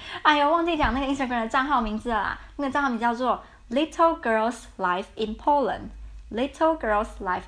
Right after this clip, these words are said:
in Poland，就赶快follow吧。好，好，我不能再讲了，我要开始分享这个演讲喽。I am going to deliver a speech which is similar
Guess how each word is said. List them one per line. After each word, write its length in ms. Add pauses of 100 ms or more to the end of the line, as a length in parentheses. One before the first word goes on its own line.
in 160
Poland， 440
就 180
赶 180
快 160
follow 320
吧。 180
好， 360
好， 160
我 80
不 100
能 100
再 180
讲 180
了， 80
我 80
要 100
开 140
始 80
分 120
享 80
这 80
个 60
演 160
讲 180
喽。 280 (1700)
I 240
am 240
going 280
to 120
deliver 500
a 80
speech 680 (220)
which 240
is 160
similar 520